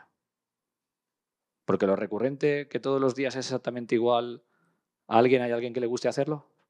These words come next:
No, no aporta valor. Como no aporta valor, con lo cual tenemos que intentar quitarlo.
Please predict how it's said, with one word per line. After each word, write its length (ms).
No, 320
no 120
aporta 280
valor. 420
Como 180
no 80
aporta 320
valor, 320
con 100
lo 120
cual 280
tenemos 220
que 80
intentar 300
quitarlo. 400